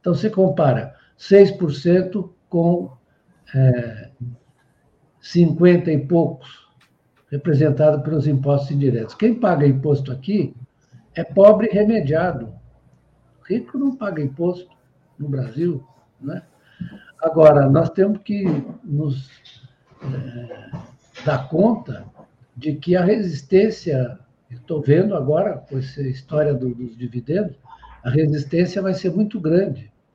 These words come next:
E eu já assisti várias tentativas de reforma tributária, e ainda nós temos o problema federativo dos estados, et cetera. É, é um, tem que ser uma discussão muito ampla e tem que ter paciência.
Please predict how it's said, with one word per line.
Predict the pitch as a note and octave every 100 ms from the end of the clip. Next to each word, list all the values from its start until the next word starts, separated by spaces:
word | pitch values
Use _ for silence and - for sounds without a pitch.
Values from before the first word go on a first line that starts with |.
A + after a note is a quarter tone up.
| _ _ _ _ _ _ _ _ _ -
E | C#3 C3+ C3 B2+ A#2 G#2+ A2 - _ _ _
eu | D#3
já | D#3
assisti | D3 - - F#3+ E3
várias | F3 G#3 A#3
tentativas | - F3+ E3 C#3+ F#3 F3 C#3 C3
de | C3
reforma | C3 - C3+ B2
tributária, | B2+ B2+ B2+ - C#3 C#3+ F3 - - _ _ _ _
e | C3
ainda | C3+ D3 D3+
nós | D3 C3
temos | D#3+ D3
o | C#3
problema | - C#3 B2 D3 C#3+ C3+
federativo | - D3 C3+ C#3+ C3+ C3+ D#3+ E3+ D3+
dos | B2+ C3 B2
estados, | A#2 _ C#3+ C#3 B2 A#2
et | B2+ -
cetera. | C3+ C#3+ - F2 - _ _ _ _ _ _ _ _ _ _ _
É, | C3 C3+ C#3+ - -
é | C#3
um, | D3 - _
tem | F3
que | E3+
ser | -
uma | F#3 G3+
discussão | - - C#3 - F#3 F3+
muito | F3+ G#3 F#3 E3+
ampla | G3+ G3+
e | D3
tem | F#3 E3
que |
ter | - F3+
paciência. | G3+ - - C3 A2 - _